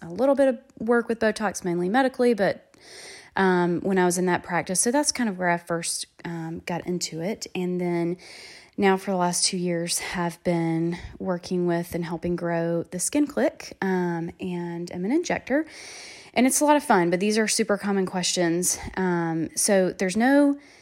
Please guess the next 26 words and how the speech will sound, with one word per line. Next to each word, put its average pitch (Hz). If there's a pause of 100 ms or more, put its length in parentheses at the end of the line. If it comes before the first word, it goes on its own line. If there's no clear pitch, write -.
(200)
too 233
young 208
age 214
and 185
there's 175
no 202
too 196
old 151
age. -
There's 185
really 196
not. 143
I -
mean, 185
the 175
age 196
that 180
you 185
should 175
start 156
getting 170
Botox 170
is 180
really 185
when 170
you, 170